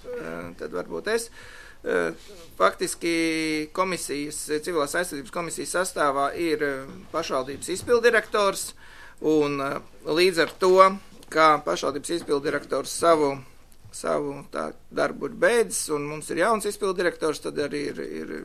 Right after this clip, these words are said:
priekšlikums atbalstīt un nomainīt, nomainīt, eh, izpildirektoru ar vārdiem Juris Krilovskis. Daina Valdmana aizstāt ar Juri Krilovski.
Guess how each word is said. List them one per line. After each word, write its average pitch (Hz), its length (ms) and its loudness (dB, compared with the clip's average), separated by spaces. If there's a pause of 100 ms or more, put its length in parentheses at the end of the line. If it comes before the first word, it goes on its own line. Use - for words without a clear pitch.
(240)
priekšlikums 156 540 -4
atbalstīt 151 460 -4
un 135 120 -8
nomainīt, 147 480 -2 (680)
nomainīt, 147 640 0
eh, 147 320 -2
izpildirektoru 151 1040 0 (360)
ar - 140 -10
vārdiem 156 560 -2
Juris 151 320 -4
Krilovskis. - 720 -8 (640)
Daina 151 260 -6
Valdmana 156 460 -2
aizstāt - 280 -10
ar - 100 -10
Juri 147 200 -6
Krilovski. - 540 -8